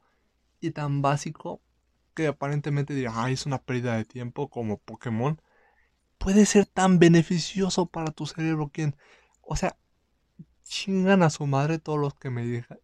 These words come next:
bueno, no, no, no, no chingan a su madre, mamá te amo, pero, pero ahí está, cerrada de boca, así, con guante blanco, todos los que dijeron, "No, es que Pokémon es una pérdida de tiempo". Pues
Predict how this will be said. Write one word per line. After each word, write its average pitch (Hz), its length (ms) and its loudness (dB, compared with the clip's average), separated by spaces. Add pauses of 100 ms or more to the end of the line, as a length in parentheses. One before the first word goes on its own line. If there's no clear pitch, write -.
bueno, 104 200 -4
no, 104 180 -2
no, 104 100 -2
no, 104 140 -2
no 104 140 -2
chingan 127 260 -8
a 107 60 -4
su 101 100 -4
madre, 98 320 -4 (400)
mamá 117 280 -4
te 117 80 -6
amo, 107 180 -6
pero, 113 240 -8 (200)
pero 139 220 -4 (160)
ahí 170 100 -8
está, 160 320 -4 (120)
cerrada 165 760 2
de 151 140 2
boca, 147 520 2
así, 165 360 -6
con 147 300 -10
guante 151 360 2
blanco, 147 500 -4 (180)
todos 165 140 0
los 143 100 -4
que 135 100 -10
dijeron, 117 260 -12
"No, 113 60 -10
es - 80 -16
que 156 100 -14
Pokémon 127 300 -12
es 127 120 -12
una 131 100 -6
pérdida 117 260 -6
de 107 80 -8
tiempo". 123 460 -14 (760)
Pues 147 180 -8